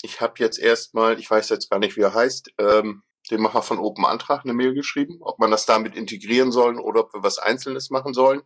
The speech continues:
sodass die Bürger halt ankreuzen können: Ich bin Einzelbürger, wir sind eine Gruppe,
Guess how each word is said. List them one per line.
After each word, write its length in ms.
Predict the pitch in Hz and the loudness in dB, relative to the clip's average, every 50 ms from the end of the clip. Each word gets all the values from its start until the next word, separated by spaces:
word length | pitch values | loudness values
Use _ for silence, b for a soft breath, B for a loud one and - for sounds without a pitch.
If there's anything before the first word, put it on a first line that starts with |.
| B B B B B B B B B B B B - | B B B B B B B B B B B B -6
sodass 320 | - 127 110 127 - - | -2 2 2 2 2 2
die 80 | 135 117 | -4 -2
Bürger 320 | 101 123 131 123 123 117 | 2 2 4 4 4 4
halt 140 | 117 117 - | 4 2 2
ankreuzen 680 | - 117 123 120 - - 123 117 110 - - - 98 | 0 -2 -2 -4 -2 0 2 2 2 0 -6 -14 -4
können: 220 | - 113 101 98 | -2 -2 -2 -2
Ich 260 | 107 123 - - - - | -4 -8 -12 -10 -4 -2
bin 280 | 127 127 120 120 117 - - - | -2 -2 -2 -4 -8 -10 -4 0
Einzelbürger, 760 | 107 110 123 - - 120 104 113 113 117 113 113 110 107 104 | 0 0 0 -2 -4 -4 0 2 4 4 6 4 4 2 2
wir 80 | 107 | -2
sind 180 | 104 101 107 - | -4 -6 -6 -6
eine 120 | 104 95 | -8 -8
Gruppe, 480 | 98 - 127 123 - 120 113 113 113 | -6 -6 -6 -2 2 4 4 4 2